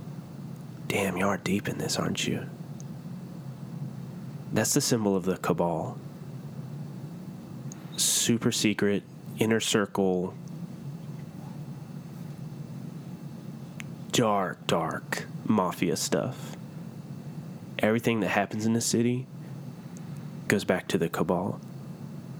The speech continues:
I don't, she, like, runs her hair over her head and messes with her ponytail. This, <laughs> I didn't know if y'all were ready for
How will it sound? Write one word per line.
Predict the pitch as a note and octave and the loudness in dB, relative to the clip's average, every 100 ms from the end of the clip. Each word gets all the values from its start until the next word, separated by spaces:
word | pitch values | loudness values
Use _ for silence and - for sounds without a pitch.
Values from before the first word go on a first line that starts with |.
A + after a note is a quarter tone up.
| - - | -10 -4
I | - G#2+ | 2 4
don't, | G2+ E2+ - - | 4 2 -2 0
she, | - A2 | 4 6
like, | F2 D#2+ - - - - - - - - | 4 0 -8 -8 -6 -6 -8 -8 -4 6
runs | C#3+ A#2+ | 6 6
her | A#2 | 4
hair | A#2 A2 G#2+ - - - - - - - | 4 4 4 0 -4 -4 -4 -4 -2 4
over | A2 G#2 | 6 6
her | G2+ | 6
head | G2+ G2 | 4 4
and | F#2+ F#2+ - - - - - - - | 2 0 -6 -10 -10 -10 -10 -8 2
messes | G#2+ G#2+ G#2 | 4 6 4
with | G2+ | 4
her | |
ponytail. | - G2+ F#2+ G#2+ G2 G2+ - - | 4 4 4 4 4 2 -4 -6
This, | - - - - - - - - - - - - - - | -2 -2 -2 -4 -6 -10 -10 -8 -8 -8 -8 -8 -8 0
<laughs> | - - - - - - - - - - - | 2 2 0 -4 -6 -2 0 0 -2 -4 0
I | - | 6
didn't | G#2 A#2+ A2 | 8 8 6
know | A2+ - A#2+ | 4 6 4
if | G#2+ | 6
y'all | A#2 G#2 | 6 8
were | G2+ | 6
ready | A2+ A2+ G#2+ | 6 6 4
for | - - - | 4 2 2